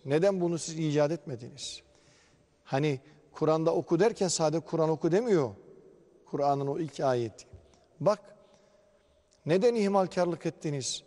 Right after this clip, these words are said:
Neden bunu başkalarına kaptırdınız?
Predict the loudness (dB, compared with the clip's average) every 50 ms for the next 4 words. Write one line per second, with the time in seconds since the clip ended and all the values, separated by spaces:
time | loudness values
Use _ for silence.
0 | _ _ _ _ _ _ _ _ _ _ 0 2 4 4 2 2 0 0 0 2
1 | 2 2 2 0 -2 -6 -16 -20 -20 -20 -20 -20 -16 -6 -2 -2 -2 -2 -2 -2
2 | 2 2 4 4 4 2 0 -2 -4 -8 -16 -2 0 0 0 0 -2 0 0 2
3 | 2 2 2 2 2 0 -2 -6 -10 -12